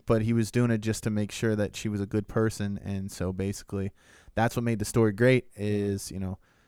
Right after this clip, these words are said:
she falls asleep one night. Uh, he tells his best friend, like, "Do what you promised you would have me do. Um, you know, once, once I,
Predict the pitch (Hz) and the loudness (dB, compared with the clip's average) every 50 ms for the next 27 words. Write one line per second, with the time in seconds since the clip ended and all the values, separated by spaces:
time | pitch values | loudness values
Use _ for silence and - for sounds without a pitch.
0 | _ _ _ _ - - - 107 101 - - 110 113 104 104 - - 127 120 104 | _ _ _ _ -8 -4 -2 -2 0 4 6 6 6 6 4 2 2 2 2 4
1 | 110 113 110 113 113 120 123 123 120 120 117 - - - 98 98 101 98 101 95 | 4 2 2 4 4 4 4 4 4 4 2 -2 -6 -8 -6 -4 -2 -2 -2 -2
2 | 98 101 98 104 113 113 107 - - - 110 110 107 104 - 113 104 101 104 104 | -2 -2 0 2 2 2 0 2 2 4 4 4 4 2 2 0 -2 0 2 0
3 | 104 104 - - 110 107 107 104 104 101 98 98 98 - - - 80 90 - - | 0 0 0 0 0 0 0 0 -2 -2 -2 -4 -6 -10 -14 -18 -18 -8 0 2
4 | 117 117 117 113 - 110 - - 113 107 107 110 107 - - 110 107 104 101 101 | 4 6 6 4 2 0 0 2 2 2 2 0 -2 -2 -2 -2 -2 0 0 0
5 | 98 107 101 101 101 101 104 107 107 107 107 107 104 107 107 98 - 92 95 95 | 0 -2 -2 -2 -4 -2 0 2 2 4 4 4 2 2 -2 -4 -8 -8 -8 -6
6 | 95 95 95 95 95 92 92 - - 98 95 92 92 98 98 98 - - - - | -6 -6 -6 -6 -6 -8 -10 -10 -8 -8 -6 -6 -4 -4 -4 -4 -4 -6 -10 -14
7 | _ _ _ _ _ _ _ _ _ - 104 104 101 - - 107 101 101 101 104 | _ _ _ _ _ _ _ _ _ -4 -2 -2 0 2 2 4 4 4 2 0
8 | - | -2